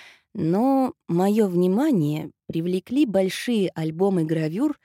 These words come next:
вроде тех, которыми миледи старалась развлечь меня в первые дни моей болезни, с работами мистера Хогарта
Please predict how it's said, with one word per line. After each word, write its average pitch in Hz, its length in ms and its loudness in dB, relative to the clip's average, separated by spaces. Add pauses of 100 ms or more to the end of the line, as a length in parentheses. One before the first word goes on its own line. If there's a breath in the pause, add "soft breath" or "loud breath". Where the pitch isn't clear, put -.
(320 soft breath)
вроде 180 340 0
тех, 277 320 -2
которыми 185 460 0
миледи 180 480 0
старалась 180 520 -2
развлечь 170 520 -2
меня 180 420 0
в - 120 -20
первые 196 400 0
дни 185 200 0
моей 180 280 0
болезни, 170 680 -2 (480 soft breath)
с - 140 -18
работами 175 560 0
мистера 165 400 0
Хогарта 180 720 -2